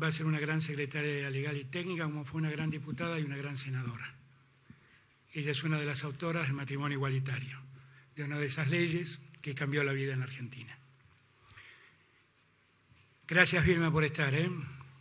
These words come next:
Perdón que te dé la espalda. También tuve que buscar un abogado que conociera mucho derecho administrativo, que tuviera mucha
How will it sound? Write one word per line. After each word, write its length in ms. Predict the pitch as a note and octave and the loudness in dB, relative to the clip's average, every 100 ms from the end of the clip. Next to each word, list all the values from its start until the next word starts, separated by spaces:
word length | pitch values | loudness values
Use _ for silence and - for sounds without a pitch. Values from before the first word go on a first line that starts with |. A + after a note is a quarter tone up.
| - | -6
Perdón 260 | C#3 D3 D#3+ | 0 4 4
que 100 | D#3+ | 4
te 120 | D3 | 2
dé 100 | D3+ | 0
la 80 | D3 | 0
espalda. 480 | C3 C3 A#2 - - - - - - - - _ _ _ _ _ _ _ _ _ _ _ _ - - | -2 -4 -4 -8 -14 -20 -20 -20 -20 -20 -20 _ _ _ _ _ _ _ _ _ _ _ _ -20 -4
También 320 | D#3+ E3 G#3 | 4 6 6
tuve 180 | F3+ G#3+ | 4 2
que 100 | G3+ | 2
buscar 560 | F#3 F3+ - G3 G3+ G#3 - - - - - - - - - - | -2 -6 0 2 2 -2 -14 -14 -16 -16 -20 -20 -20 -20 -20 -16
un 320 | D3+ E3 F3+ F3+ | -4 -2 2 2
abogado 520 | E3+ E3+ F#3+ G3 F#3 | 2 4 6 6 2
que 140 | E3 | 0
conociera 460 | D#3 D3+ - E3+ E3 | -4 -2 -2 -2 -2
mucho 260 | F3 D#3+ D#3+ | -2 -2 -2
derecho 320 | D#3 D#3 D#3 | -2 -2 -6
administrativo, 680 | D3 C#3+ C3 C#3 C3+ A#2+ - - - - - - _ - - - _ - - - - - - - - | -6 -8 -8 -8 -6 -8 -10 -16 -20 -20 -20 -20 _ -20 -20 -20 _ -20 -20 -20 -20 -20 -20 -20 -18
que 140 | - C3+ | -10 -6
tuviera 360 | D3 D#3+ E3+ E3+ | 2 4 4 2
mucha 1080 | E3+ D#3+ D#3+ E3 D#3+ D#3 D3 C#3 C3+ C3 | 2 0 0 0 2 2 0 -2 -2 -2